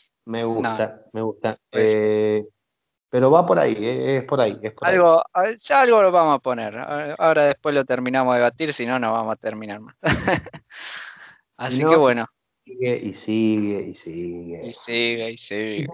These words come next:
Speaker 2: y sigue.
Speaker 1: O sea, la... vos, vos sabés, a ver, esto como que
Speaker 2: Sigue
Speaker 1: da para
Speaker 2: girando.
Speaker 1: porque hace veinte minutos diciendo que vamos a cerrar, y no, somos así, somos así nosotros,
Speaker 2: Somos
Speaker 1: nos
Speaker 2: así,
Speaker 1: gusta
Speaker 2: no, no, no cortamos más.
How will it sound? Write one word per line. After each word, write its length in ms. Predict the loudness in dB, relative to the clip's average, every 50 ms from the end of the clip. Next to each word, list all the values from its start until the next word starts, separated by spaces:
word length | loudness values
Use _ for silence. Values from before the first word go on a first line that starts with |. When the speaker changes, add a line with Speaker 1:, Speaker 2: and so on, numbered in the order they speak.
| -14
Speaker 2:
y 60 | -18 -18
sigue. 200 | -18 -18 -18 -18 -20
Speaker 1:
O 140 | -20 _ -2
sea, 160 | 2 2 4
la... 240 | 4 4 2 0 -6 -16 -20 -18 -12 -8 -6 -2
vos, 160 | 0 0 0 0
vos 160 | -2 -4 -4
sabés, 260 | -4 -4 -4 -4 -4 -6 -4
a 80 | -2 -2
ver, 200 | 0 0 -2 -2
esto 260 | -4 -6 -6 -6 -6
como 140 | -4 -2 -2
que 80 | 0 0
Speaker 2:
Sigue 120 | 2 2 4
Speaker 1:
da 80 | 4 4
para 160 | 2 0 -2
Speaker 2:
girando. 960 | -2 -4 -2 -2 -2 -2 -4 -8 _ _ _ _ -8 -6 -4 -4 -6 -8 -14 _
Speaker 1:
porque 340 | 0 2 4 4 4 4 0 -2 -8 _ _ _ _ _ _ -10 _
hace 240 | -4 -2 0 2 2 4
veinte 240 | 4 4 4 4 6
minutos 300 | 6 6 6 4 4 2
diciendo 360 | 0 0 0 -2 -2 -2 0
que 80 | 0
vamos 200 | 0 0 0 0
a 20 | -2
cerrar, 380 | -2 -2 0 2 2 0 0 -4
y 100 | -8 -8
no, 200 | -4 -4 -4 -4
somos 280 | -4 -6 -8 -8 -6 -8
así, 440 | -8 -8 -6 -6 -6 -6 -8 -10 _ _ _ _ -12
somos 220 | -8 -8 -8 -8
así 260 | -8 -8 -6 -6 -6 -4
nosotros, 320 | -6 -8 -8 -6 -4 -2 2
Speaker 2:
Somos 160 | 4 4 4
Speaker 1:
nos 80 | 4 2
Speaker 2:
así, 120 | 2 2
Speaker 1:
gusta 200 | 0 2 2 0 0
Speaker 2:
no, 40 | 0 -2 -4
no, 80 | -4 -6 _ _ _ _ _ -10
no 100 | -6 -2
cortamos 460 | 0 0 0 0 0 2 2 2 2
más. 220 | 2 0 -2 -2